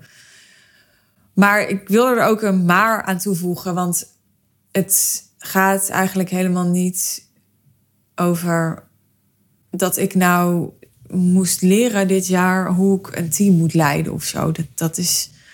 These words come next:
dat is niet zo wat ik eruit heb gehaald. Ik, ehm, ik heb er heel erg uitgehaald.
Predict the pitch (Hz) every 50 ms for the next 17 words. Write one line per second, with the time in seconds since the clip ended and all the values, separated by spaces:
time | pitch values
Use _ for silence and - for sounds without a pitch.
0 | - - - - - - - - - - - - - - - 208 208 254 226 -
1 | 233 254 254 - - 233 220 214 220 214 - - 175 - - - 208 233 233 214
2 | 165 - - - 143 151 147 143 147 151 - - - - 185 180 185 - - 180
3 | 170 170 170 165 165 165 165 170 175 175 _ _ _ _ _ _ _ _ _ _
4 | _ - 214 214 - - - - - - _ _ _ _ _ 185 190 196 190 196
5 | - 196 185 190 196 196 185 185 185 - - 185 190 196 190 - - 170 165 165
6 | 165 165 160 - - - -